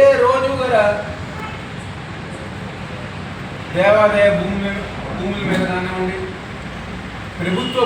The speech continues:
భూముల మీద కానివ్వండి, లేకపోతే డబ్బులు సంపాదించుకున్నాం, పదవిని అర్థం పెట్టుకుని డబ్బులు సంపాదించుకున్నాం అని చెప్పని ఏ ఒక ఎంపీ గారు ఆలోచించారు.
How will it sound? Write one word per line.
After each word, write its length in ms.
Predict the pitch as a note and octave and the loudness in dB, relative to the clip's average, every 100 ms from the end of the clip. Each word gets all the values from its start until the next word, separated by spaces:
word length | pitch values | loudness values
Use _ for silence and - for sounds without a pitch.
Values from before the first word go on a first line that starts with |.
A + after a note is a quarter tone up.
| F#3 | 2
భూముల 260 | G#3+ A3 G#3 | 0 0 0
మీద 120 | G3+ G3 | -2 0
కానివ్వండి, 500 | F#3+ F#3+ G3 G3 G3 G3 G3 G3 - - - - - - - - D3+ | 0 0 0 -2 -2 -4 -6 -8 -10 -10 -10 -10 -8 -8 -10 -4 2
లేకపోతే 500 | G#3 A#3 A#3+ A#3 A3 - | 2 2 2 2 2 0
డబ్బులు 400 | E3+ E3+ F3 - - | -2 -2 -4 -4 -2
సంపాదించుకున్నాం, 800 | A#3 A3+ A3 G#3+ - G#3+ G3+ G3+ F3 F3+ | -2 2 2 2 -4 -4 0 0 2 0
పదవిని 320 | G3 A3+ G#3+ | 0 0 -2
అర్థం 240 | F3 G3+ G3 | -2 -4 -6
పెట్టుకుని 280 | F#3 F#3 F#3+ | -6 -6 -4
డబ్బులు 260 | D#3+ - F3+ F3 | -4 -4 -6 -6
సంపాదించుకున్నాం 580 | F3 F3 F3 - E3+ E3+ | -4 -4 -6 -6 -6 -6
అని 80 | |
చెప్పని 300 | E3+ F#3 E3+ D3 D#3 | -6 -6 -8 -6 -6
ఏ 20 | E3+ | -4
ఒక 100 | E3+ D3+ | -4 -4
ఎంపీ 260 | D3+ - F3+ | -6 -6 -4
గారు 160 | F3 E3+ C#3 C#3 - G3+ | -2 -2 -2 -4 -4 -2
ఆలోచించారు. 520 | G#3 F#3 D#3 - | -2 -4 -6 -8